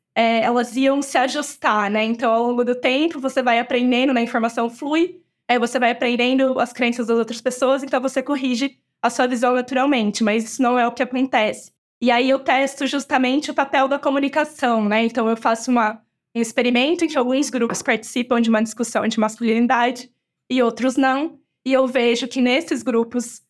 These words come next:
é, que falam sobre esses temas de masculinidade, eles ajustam, é, essas crenças. Então, é um resultado bastante, é, bastante forte, assim, de diminuir essa diferença em mais de cinquenta por cento.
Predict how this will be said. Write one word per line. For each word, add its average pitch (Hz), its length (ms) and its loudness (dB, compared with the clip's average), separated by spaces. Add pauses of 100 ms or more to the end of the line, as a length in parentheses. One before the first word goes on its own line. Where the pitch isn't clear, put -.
(160)
é, 226 180 4
que 226 140 -6
falam 277 520 0
sobre 220 560 0
esses - 240 -6
temas 220 280 0
de 226 60 2
masculinidade, 233 680 2
eles 254 180 0
ajustam, 262 800 -2 (320)
é, 226 320 2
essas 254 260 -4
crenças. 220 520 0
Então, 226 360 0 (380)
é 226 80 4
um 233 40 2
resultado 240 480 0
bastante, 247 800 -2 (380)
é, 226 260 4
bastante 269 400 -2
forte, 240 440 0
assim, 214 240 -2
de 214 100 0
diminuir 247 500 2
essa 262 220 -2
diferença 247 580 0
em 226 60 2
mais 226 220 0
de 233 60 -8
cinquenta 247 440 -2
por 269 200 0
cento. - 440 -6